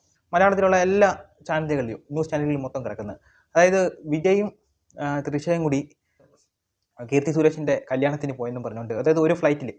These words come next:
ഒരു ഫ്ലൈറ്റ് എന്ന് പറഞ്ഞാൽ അത് പ്രൈവറ്റ് ഫ്ലൈറ്റ് ആണ്, സാധാരണ വലിയ ഫ്ലൈറ്റ് ഒന്നുമല്ല. അപ്പോൾ അതിനകത്ത് പോയെന്നും പറഞ്ഞുകൊണ്ട്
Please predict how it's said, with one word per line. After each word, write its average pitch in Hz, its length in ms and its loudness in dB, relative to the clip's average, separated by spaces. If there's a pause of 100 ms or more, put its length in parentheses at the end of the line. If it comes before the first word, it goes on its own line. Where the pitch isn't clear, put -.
(460)
ഒരു 151 80 0
ഫ്ലൈറ്റ് 170 200 2
എന്ന് 185 100 2
പറഞ്ഞാൽ 180 180 0
അത് 190 120 0
പ്രൈവറ്റ് 170 320 0
ഫ്ലൈറ്റ് 165 220 0
ആണ്, 139 180 -2
സാധാരണ 143 280 2
വലിയ 147 220 0
ഫ്ലൈറ്റ് 143 240 -6
ഒന്നുമല്ല. 110 220 -10 (460)
അപ്പോൾ 170 100 4
അതിനകത്ത് 170 280 4
പോയെന്നും 160 300 2
പറഞ്ഞുകൊണ്ട് 135 300 -2